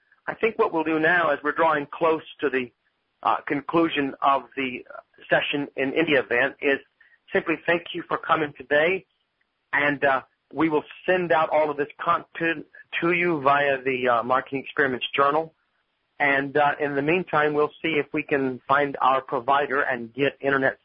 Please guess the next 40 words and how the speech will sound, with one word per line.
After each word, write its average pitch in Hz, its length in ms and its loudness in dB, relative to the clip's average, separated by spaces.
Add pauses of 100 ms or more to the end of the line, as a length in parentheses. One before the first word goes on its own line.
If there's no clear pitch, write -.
service 123 260 0 (100)
back 117 280 -2
up - 240 -4
to - 60 -20
the 110 80 -10
building 117 360 -2
that - 180 -2
we 107 200 -6
are 107 260 4
in 104 320 -6 (140)
at - 200 -6
present. - 360 -4 (960)
Thank 160 240 2
you 156 80 2
again 139 420 -2
for 135 80 -2
your 113 160 -2 (100)
time 147 460 0
and 113 300 -2
for 127 100 -4
your 113 260 -2
trust, 156 300 2 (160)
and 113 160 -6
we'll 135 160 -4
keep 147 240 -10 (100)
studying. 113 400 0 (720)
If 165 220 2
you're 196 260 0
able 185 360 0
to 160 100 -4
work 165 300 0
from 147 140 -2
where 147 180 2
you're 160 180 2
at, 139 160 0
would 143 160 -4
you 196 80 -6
please 196 400 -2
let 160 120 4
us 147 100 -2